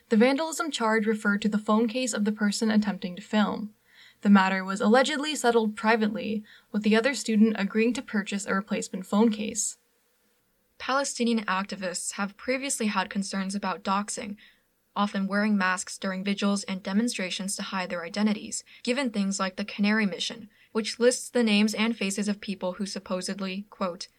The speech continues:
Speaker 2: "promote hatred of the U S A, Israel, and Jews," end quote.
Speaker 1: Canary Mission largely includes Palestinian advocates, including members of college chapters of Students for Justice in Palestine.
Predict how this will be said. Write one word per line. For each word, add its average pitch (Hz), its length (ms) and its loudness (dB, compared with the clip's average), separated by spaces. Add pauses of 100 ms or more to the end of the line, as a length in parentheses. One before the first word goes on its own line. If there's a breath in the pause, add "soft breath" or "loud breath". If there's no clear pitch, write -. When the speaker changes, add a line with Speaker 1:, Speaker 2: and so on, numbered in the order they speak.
(300)
Speaker 2:
"promote 233 320 4
hatred 214 480 -4
of - 140 -10
the 190 80 -6
U 214 200 2
S 254 160 0
A, 185 300 -2 (160)
Israel, 202 580 -2
and 185 260 -6
Jews," - 480 -10 (200)
end 180 180 -12
quote. - 360 -14 (460)
Speaker 1:
Canary 233 360 8
Mission 254 400 6
largely 302 440 0
includes 240 380 0
Palestinian 208 600 -2
advocates, 208 680 0 (340 loud breath)
including 233 380 6
members 233 380 8
of 214 140 -2
college 240 380 2
chapters 220 460 0
of 208 140 -4
Students 240 420 0
for 254 140 -2
Justice 202 420 -2
in 202 120 4
Palestine. 214 720 0